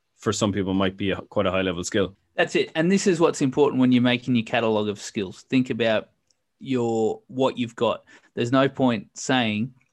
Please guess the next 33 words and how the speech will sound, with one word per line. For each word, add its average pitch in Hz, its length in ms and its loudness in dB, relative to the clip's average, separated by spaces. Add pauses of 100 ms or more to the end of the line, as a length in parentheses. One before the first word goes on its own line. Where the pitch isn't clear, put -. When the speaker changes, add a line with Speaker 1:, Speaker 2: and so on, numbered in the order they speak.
(140)
Speaker 2:
wood 139 300 2
joints 120 360 0
are 120 100 0
a 117 80 -2
high 120 200 2
skill 117 560 -2 (400)
if 127 240 -4
you're 123 80 -2
doing 120 240 0
a 117 40 0
materials 117 600 -2
class 107 260 -4
and - 80 -10
you've 113 100 -4
only 107 160 -4
got 101 160 -10
cardboard. 101 460 -6
Speaker 1:
Yeah. 101 160 -2 (260)
Be 117 120 -2
specific. 98 440 -6
That's 139 200 2
where 131 80 4
your 104 100 2
task 107 300 0
specific 104 300 -2
clarification - 380 0
Speaker 2:
You - 60 2
got - 120 -6
it. 90 40 -6
Speaker 1:
comes 85 200 -8
in, 87 100 -4
isn't 98 220 -4
it? 71 60 -14